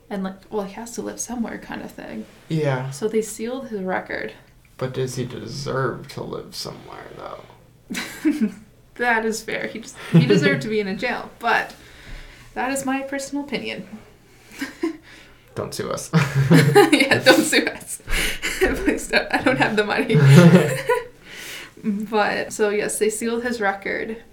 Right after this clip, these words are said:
Speaker 1: And because of that, they, he and his girlfriend moved to Rochester, New York, where she became his fourth wife.
Speaker 2: Oh boy.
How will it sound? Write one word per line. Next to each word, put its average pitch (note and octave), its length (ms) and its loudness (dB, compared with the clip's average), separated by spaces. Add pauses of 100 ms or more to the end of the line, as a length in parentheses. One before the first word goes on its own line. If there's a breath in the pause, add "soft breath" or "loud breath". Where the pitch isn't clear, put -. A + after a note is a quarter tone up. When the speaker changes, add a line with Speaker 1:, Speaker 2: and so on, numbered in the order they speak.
Speaker 1:
And G3 260 -10
because C4+ 300 -4
of A3 100 4
that, G3 480 -4
they, G3+ 300 -2
he - 280 -10
and A3+ 120 -4
his C4 160 -6
girlfriend G3 580 -4
moved G3+ 340 -4
to G#3 180 -4
Rochester, A3 520 -4
New C#4 140 -6
York, - 420 -6 (160)
where G#3 240 -2
she G#3 160 -8
became G#3+ 460 -6
his G3 180 -6
fourth - 300 -8
wife. - 340 -12 (420)
Speaker 2:
Oh A2 280 6
boy. C#2 380 0